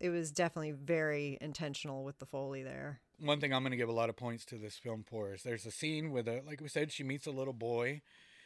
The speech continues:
Speaker 2: and they're playing in the tree and he falls out of the tree, and the movie absolutely did not do what I one hundred percent thought it was gonna do, which is what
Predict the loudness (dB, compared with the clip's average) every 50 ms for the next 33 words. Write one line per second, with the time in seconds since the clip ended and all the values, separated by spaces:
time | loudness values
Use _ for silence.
0 | -20 _ -8 -2 2 4 2 2 2 4 8 8 8 10 8 6 4 2 2 0
1 | 0 -2 0 2 4 6 6 6 6 4 2 0 -2 -4 -6 -14 _ _ _ _
2 | _ _ _ _ _ -6 -4 -2 -2 0 2 6 6 6 6 6 6 6 6 6
3 | 4 2 -2 -6 -4 -4 -2 0 2 4 4 2 2 0 -2 0 0 0 2 0
4 | 0 0 2 0 0 2 2 0 0 0 _ 6 8 8 8 8 6 2 0 2
5 | 2 2 2 2 2 0 0 0 2 2 2 2 4 4 4 4 4 2 -2 -6
6 | -4 -2 -2 0 0 -2 -4 -4 -8 -10 -12 _ _ _ _ _ 0 2 4 4
7 | 4 4 2 2 2 0 2 0 0 -2 -4 -4 -6 -8 -8 -8 -6 -6 -6 -6
8 | -4 -2 -2 -2 -4 -6 -10 -12 -8 -8 -6 -6 -6 -6 -6 -6 -6 -6 -8 -8
9 | -8 -10 -10 -8 -8 -10 -10 -10